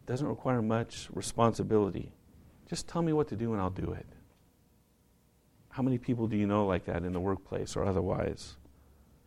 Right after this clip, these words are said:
But what a dead and lifeless way to go through living. Most of us look at rule followers and, and, and they're made fun of.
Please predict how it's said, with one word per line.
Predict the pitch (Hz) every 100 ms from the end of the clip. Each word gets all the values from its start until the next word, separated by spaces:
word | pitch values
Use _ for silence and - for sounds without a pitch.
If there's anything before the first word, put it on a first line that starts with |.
| - - - - - - - - - - - - - - -
But | 135
what | 139 156
a |
dead | - 107 123 117
and | 98
lifeless | 107 110 98 -
way | 104 101
to |
go | 92 98
through | 95 - 117 143 - - _ _ _ -
living. | 107 98 82 85 - - - - _ _ _ _ _ - - - - _ _ _ _ _ _ _ _ _ - - - - - - - -
Most | 127 147 -
of |
us | 139 135 - - -
look | - 120
at |
rule | 101 120
followers | 117 113 110 107
and, | 104 101 -
and, | - 104 -
and | 98 95 90 - - - - - - - - - - - - - _ - - -
they're | 120
made | 131 123
fun | - 123 110
of. | -